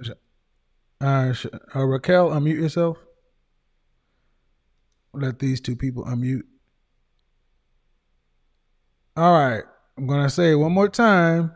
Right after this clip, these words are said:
Raquel, unmute. Ashley, unmute.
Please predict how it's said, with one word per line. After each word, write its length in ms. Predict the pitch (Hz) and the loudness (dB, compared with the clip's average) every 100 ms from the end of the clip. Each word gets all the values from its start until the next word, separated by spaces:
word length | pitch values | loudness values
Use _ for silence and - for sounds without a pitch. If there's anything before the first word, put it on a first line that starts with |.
| - _ _ | -14 _ _
Raquel, 760 | 139 135 - 165 175 196 233 302 _ _ _ _ _ _ _ _ _ _ _ _ _ _ - | -6 -4 2 6 6 6 0 -6 _ _ _ _ _ _ _ _ _ _ _ _ _ _ -2
unmute. 520 | 151 160 170 196 208 - _ - | 2 6 6 6 2 -6 _ -10
Ashley, 560 | 156 160 156 - 123 117 | -2 0 0 -2 -8 -8
unmute. 560 | 135 127 127 120 107 | -6 -4 -2 -2 -4